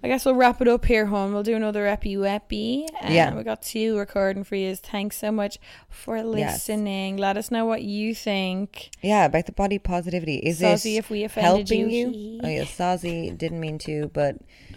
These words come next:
Speaker 2: you can't go through life without offending people, so
Speaker 1: Yeah.
Speaker 2: just think about that.
Speaker 1: Yeah.
Speaker 2: Um, but yeah, if you, do you like the whole body positivity movement? Has it helped you accept
Speaker 1: Mm-hmm.
Speaker 2: your bod?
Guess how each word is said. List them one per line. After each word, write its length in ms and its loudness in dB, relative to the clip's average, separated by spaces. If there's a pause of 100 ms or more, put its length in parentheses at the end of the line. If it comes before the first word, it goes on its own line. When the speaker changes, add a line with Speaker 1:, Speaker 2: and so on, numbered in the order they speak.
(120)
Speaker 2:
you 60 -10
can't 260 -2
go 80 0
through 160 -6
life 220 -2
without 180 -4
offending 300 -6
people, 260 -6
so 80 0
Speaker 1:
Yeah. 140 2
Speaker 2:
just 160 -6
think 160 -8
about 180 -4
that. 460 -6
Speaker 1:
Yeah. 180 -4 (300)
Speaker 2:
Um, 500 4 (220)
but 140 4
yeah, 120 10
if 140 2
you, 240 0 (120)
do 120 -6
you 100 4
like 400 0
the 80 0
whole 220 6
body 240 4
positivity 500 0
movement? 380 -2
Has 180 0
it 60 -10
helped 340 -2
you 140 2
accept 300 0
Speaker 1:
Mm-hmm. 80 -2
Speaker 2:
your 80 2
bod? 520 6